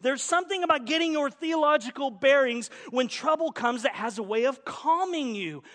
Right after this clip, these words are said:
You can get a great load off your mind when you get your mind on God. Sound theology has a way of doing that.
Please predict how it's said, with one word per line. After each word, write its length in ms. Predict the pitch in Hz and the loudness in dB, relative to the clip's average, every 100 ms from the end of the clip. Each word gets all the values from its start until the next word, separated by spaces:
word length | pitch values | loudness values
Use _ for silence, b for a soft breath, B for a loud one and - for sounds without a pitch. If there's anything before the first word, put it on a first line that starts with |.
| B 175 | B -8
You 180 | 233 | -8
can 220 | 247 233 208 | -6 -6 -2
get 180 | 226 | -2
a 120 | 208 196 | -2 -10
great 500 | 160 185 262 294 262 | -8 -2 -2 -2 -6
load 420 | 254 247 247 - - | -2 2 2 2 -2
off 380 | 185 262 247 214 | 2 2 0 -8
your 320 | 262 294 285 | -4 0 0
mind 560 | 233 196 190 185 185 | 0 2 2 0 -4
when 240 | 160 175 175 | -8 -8 -8
you 140 | 208 | -10
get 240 | 151 208 190 | -10 -10 -6
your 180 | 190 | -6
mind 480 | 165 160 170 165 160 175 151 | -6 -6 -6 -8 -10 -12 -12
on 400 | 147 147 147 - b _ | -10 -10 -12 -16 b _
God. 480 | 143 131 120 - _ _ b b | -14 -12 -12 -16 _ _ b b
Sound 720 | - - 226 233 247 254 208 B B | -12 -8 -8 -6 -6 -6 -8 B B
theology 960 | _ 196 170 151 151 147 127 - 104 101 _ _ - | _ -12 -10 -10 -10 -14 -16 -20 -20 _ _ _ -16
has 220 | 151 - | -16 -14
a 60 | 127 | -18
way 400 | 123 147 143 131 | -18 -18 -18 -20
of 140 | 110 110 | -20 _
doing 420 | _ 208 208 156 123 | _ -20 -20 -20 -20
that. 460 | 117 - _ - | -20 -20 _ -20